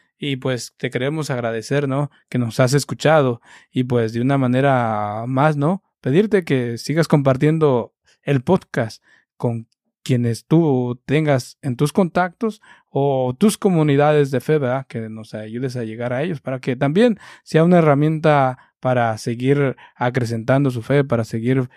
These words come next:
formándose de su fe, para seguir tan solo, ¿no? Compartiendo, escuchando estos testimonios de vida en los cuales, pues, nos pueden ayudar. Entonces, una vez más, ¿no? Gracias por escucharnos y, Luis, quisiera,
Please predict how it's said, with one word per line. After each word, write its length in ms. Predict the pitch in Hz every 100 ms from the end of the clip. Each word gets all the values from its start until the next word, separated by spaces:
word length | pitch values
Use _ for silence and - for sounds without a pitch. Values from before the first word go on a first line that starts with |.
| _
formándose 720 | - 123 123 139 160 139 -
de 100 | 120
su 120 | 113
fe, 180 | - 147
para 240 | 143 123 117
seguir 400 | 127 139 180 185 - _
tan 220 | 139 131
solo, 340 | 139 196 175 135
¿no? 280 | 156 180 - _ _
Compartiendo, 920 | 143 131 131 127 131 170 139 113 113 120
escuchando 800 | 113 135 - 160 170 170 160 151
estos 360 | 147 - 160
testimonios 580 | 160 147 170 160 170 180
de 100 | 185
vida 320 | 185 190 214 - _ _ -
en 140 | 160
los 120 | 147
cuales, 460 | - 208 202 151 _
pues, 200 | 139 127
nos 200 | 127 117
pueden 300 | - 156 143
ayudar. 460 | 123 117 131 147 135 - _ _
Entonces, 340 | 135 131 127
una 160 | 131 127
vez 160 | 131
más, 200 | 135 139
¿no? 200 | 131 135
Gracias 400 | 131 117 127 127
por 300 | - 117 123 - _ _
escucharnos 800 | - 123 147 160 156 156 180 165 -
y, 800 | 147 143 143 139 139 131 135 - _
Luis, 340 | - 180 185 -
quisiera, 560 | - 151 165 156 127